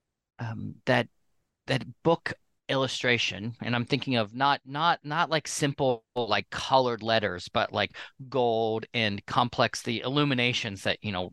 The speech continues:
we're familiar with as sort of iconographic examples of, of medieval books. Um, we know that historically much of that work was done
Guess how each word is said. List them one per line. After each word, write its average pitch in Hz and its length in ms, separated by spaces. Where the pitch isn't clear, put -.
we're 107 160
familiar 113 480
with 98 220
as 101 160
sort 107 200
of 92 60
iconographic 101 880
examples 95 560
of, 87 160
of 120 100
medieval 113 300
books. 107 440
Um, 107 340
we 139 240
know 175 400
that 156 160
historically 135 720
much 147 640
of 104 380
that 107 640
work 131 320
was 123 160
done 127 340